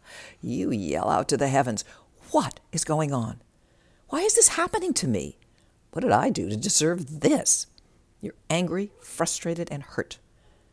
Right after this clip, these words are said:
You become paranoid, fearful, and distrusting of your fellow man. You begin thinking you must be doing something to attract such bad experiences. You feel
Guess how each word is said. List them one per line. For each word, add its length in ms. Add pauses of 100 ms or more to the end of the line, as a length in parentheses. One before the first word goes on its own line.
(160)
You 160
become 420 (200)
paranoid, 560 (140)
fearful, 540
and 100
distrusting 600
of 80
your 100
fellow 240
man. 320 (680)
You 120
begin 300
thinking 440
you 180
must 220
be 120
doing 400
something 340
to 120
attract 420
such 240
bad 240
experiences. 760 (600)
You 100
feel 280